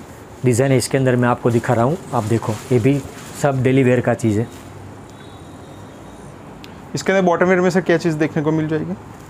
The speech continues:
Speaker 1: Paint रहेगा इसके अंदर, Paint आएगा, शरारा आएगा, सेमी प्ला-, पैंट आएगा, प्लाजो पैंट आएगा, वगैरह वगैरह,
Speaker 2: मतलब
Speaker 1: बहुत
Speaker 2: बॉटम
Speaker 1: सारी
Speaker 2: pair में भी बहुत सारी variety देखने को
Speaker 1: हाँ,
Speaker 2: मिल
Speaker 1: मिल
Speaker 2: जाएगी।
Speaker 1: जाएगी।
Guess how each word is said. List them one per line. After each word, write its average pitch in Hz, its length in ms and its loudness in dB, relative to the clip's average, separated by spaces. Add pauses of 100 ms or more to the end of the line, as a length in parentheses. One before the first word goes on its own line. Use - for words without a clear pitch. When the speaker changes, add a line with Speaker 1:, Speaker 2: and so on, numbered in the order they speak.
(160)
Speaker 1:
Paint 143 240 4
रहेगा 117 220 4
इसके 113 240 0
अंदर, 104 200 -2 (600)
Paint 143 240 2
आएगा, 135 300 4
शरारा 135 360 2
आएगा, 127 320 4
सेमी 135 300 2
प्ला-, 135 300 0 (500)
पैंट 139 200 2
आएगा, 127 280 4
प्लाजो 135 360 4
पैंट 131 240 2
आएगा, 120 300 4 (220)
वगैरह 131 240 4
वगैरह, 139 220 6
Speaker 2:
मतलब - 140 0
Speaker 1:
बहुत 156 120 2
Speaker 2:
बॉटम 170 180 4
Speaker 1:
सारी 151 140 4
Speaker 2:
pair 196 120 4
में 196 140 6
भी 175 60 4
बहुत 160 200 4
सारी 170 140 4
variety 143 280 4
देखने 135 280 2
को 131 80 4
Speaker 1:
हाँ, 127 120 4
Speaker 2:
मिल 123 80 4
Speaker 1:
मिल 127 180 4
Speaker 2:
जाएगी। 110 280 4
Speaker 1:
जाएगी। 101 60 -2